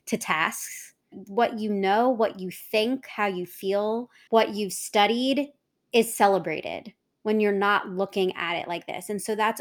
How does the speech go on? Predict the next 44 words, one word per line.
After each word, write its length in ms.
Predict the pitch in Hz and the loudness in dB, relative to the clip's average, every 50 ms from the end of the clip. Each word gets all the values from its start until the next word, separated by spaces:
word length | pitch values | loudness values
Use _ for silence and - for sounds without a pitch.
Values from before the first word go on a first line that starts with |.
| - - | -4 -2
also 380 | 214 220 233 233 - 233 208 196 | 0 0 0 -2 -2 -4 -4 -2
why, 180 | 185 180 180 185 | -2 -2 -2 -2
I 40 | 190 | 0
mean, 160 | 190 190 185 | 0 0 -2
talk 220 | 185 - 190 185 - | 0 -2 -4 -4 -2
about 220 | 180 185 180 175 | -2 -2 -2 -2
the 160 | - - 196 - - | -4 -8 -8 -8 -2
other 240 | 202 196 196 208 202 | -2 0 2 2 2
legislation, 800 | 196 190 180 170 170 - - 254 277 269 269 226 208 208 208 202 | 2 0 0 0 -4 -2 0 2 2 2 2 2 2 2 2 0
like 280 | 202 196 185 - - _ _ | -2 -2 -4 -6 -14 _ _
minimum 440 | 190 208 220 226 233 226 214 208 214 | -2 0 2 2 2 2 0 2 4
wage, 340 | 262 269 214 170 160 160 175 | 4 4 4 4 0 0 0
right? 220 | 180 190 208 - | 0 0 0 -2
And 100 | 196 196 | -2 -4
we're 60 | 196 | -2
not, 300 | 202 208 214 220 220 - - - _ _ | -2 0 2 0 0 -2 -4 -12 _ _
this 120 | - 240 320 | -2 0 2
is 60 | 277 | 4
not 240 | 254 254 254 254 285 | 6 6 6 6 6
a 20 | |
podcast 360 | 254 247 240 277 233 262 - | 6 6 6 4 2 2 2
about 220 | 208 196 170 - - | 2 0 0 2 0
that, 320 | 165 156 190 262 277 - | 0 4 4 4 4 4
and 260 | 202 190 190 190 180 175 | 0 -2 -2 -2 -4 -4
we 120 | 190 185 | -6 -6
could 160 | - 233 190 | -2 0 2
have 200 | 202 190 190 175 | 4 4 2 2
one, 200 | 170 160 165 175 | 0 -4 -4 -2
right? 240 | 165 156 180 - - _ | -2 0 -2 -2 0 _
But 180 | 202 196 - - - - - - - - - _ - | 0 -2 0 -4 -10 -20 -20 -20 -20 -20 -20 _ -12
when 300 | 240 220 214 233 226 233 | -10 -6 -2 2 2 4
you 160 | 240 233 220 | 2 2 2
look 220 | 226 262 262 - | 2 2 2 4
at 220 | 262 233 226 214 - - _ _ - | 2 2 2 2 -2 -8 _ _ -2
the 180 | 202 220 220 | 0 2 2
fight 520 | 214 - - - - 220 226 240 262 - - - _ _ _ _ _ - - | 2 -2 -8 -2 2 2 4 4 2 0 -4 -10 _ _ _ _ _ -12 -8
to 160 | - 226 - - 247 | -8 -8 -2 2 4
increase 520 | 277 277 269 - - 277 254 240 233 - 226 | 4 4 4 2 -2 -2 -2 -2 -2 -2 -2
minimum 320 | 226 214 214 202 190 190 | -2 0 0 -2 0 2
wage, 240 | 202 220 208 185 - | 2 4 4 2 2
how 100 | 196 190 | 0 -2
difficult 720 | 160 - 208 - 240 226 - 196 185 180 - 165 151 151 | -2 -2 -2 -2 -4 -4 -2 -4 -4 -4 -4 -10 -12 -4
that 320 | 160 160 131 147 185 - - | -2 -2 -2 0 -2 -4 -2
is, 640 | 269 285 311 339 359 349 - - - - - - | -2 -2 -2 -2 -2 -4 -6 -10 -14 -14 -16 -18